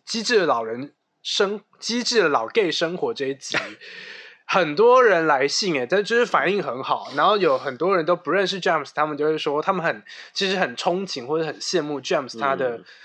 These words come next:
Speaker 1: 他到这个年纪阶段的一个价值观或是一个生活观。
Speaker 2: 对啊。
Speaker 1: 因为像我本人也非常憧憬，虽然我就是还是，算了。
Speaker 2: 就，
Speaker 1: <laughs> 就是
Speaker 2: 对啊，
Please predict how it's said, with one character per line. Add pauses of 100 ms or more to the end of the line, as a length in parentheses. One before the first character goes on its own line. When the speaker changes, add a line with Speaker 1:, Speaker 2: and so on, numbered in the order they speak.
(180)
Speaker 1:
他 (100)
到
这
个
年
纪
阶
段
的
一
个
价
值
观
或
是
一
个
生
活
观。 (140)
Speaker 2:
对
啊。 (120)
Speaker 1:
因
为
像
我
本
人
也
非
常
憧
憬， (380)
虽
然
我
就
是
还
是， (840)
算
了。 (380)
Speaker 2:
就，
Speaker 1:
<laughs>
就
是
Speaker 2:
对
啊，